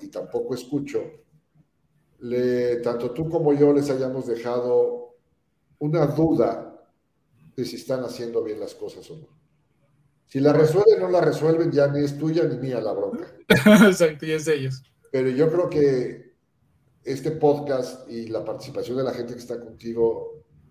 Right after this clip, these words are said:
Speaker 1: es para sacudir a la gente.
Speaker 2: Así es.
Speaker 1: Y si la sacudes y algo se cae de polvo, bueno, pues ya la hicimos, ¿no?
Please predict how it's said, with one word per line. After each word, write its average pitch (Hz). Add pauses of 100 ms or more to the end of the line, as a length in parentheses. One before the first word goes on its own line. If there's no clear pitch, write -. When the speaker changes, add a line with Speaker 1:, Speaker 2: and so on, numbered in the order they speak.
(460)
Speaker 1:
es 120
para 127
sacudir 110
a 95
la -
gente. - (880)
Speaker 2:
Así -
es. - (640)
Speaker 1:
Y 127
si 127
la 127
sacudes 165
y 120
algo 147
se 143
cae 139
de 135
polvo, 147
bueno, 139
pues 113
ya 123
la 117
hicimos, 92
¿no? 147